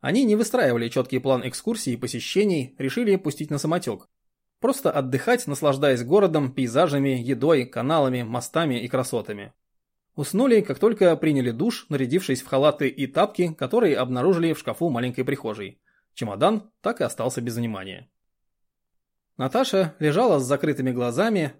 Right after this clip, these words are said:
медленно вспоминая, где она, с кем и что здесь делает. Так случалось иногда после глубокого сна. И ещё что-то было не так, как всегда. Она слышала много непривычных звуков,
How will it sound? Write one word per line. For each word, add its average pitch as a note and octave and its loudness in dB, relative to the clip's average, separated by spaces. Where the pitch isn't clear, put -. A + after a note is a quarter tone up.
медленно C#3 2
вспоминая, C3 -2
где A2+ -2
она, C#3+ 0
с - -16
кем D#3 -2
и B2 -10
что C#3 -2
здесь C3+ -2
делает. A#2 -2
Так A3 0
случалось G#3 0
иногда B2 0
после B2+ -4
глубокого C3+ -2
сна. A2+ -6
И E3 -4
ещё C3 -2
что-то F#3+ -4
было E3+ 2
не E3 0
так, F#3+ -2
как D#3+ -6
всегда. E3 -6
Она E3 -2
слышала F3+ 0
много D3+ 2
непривычных D3+ 0
звуков, C#3+ -4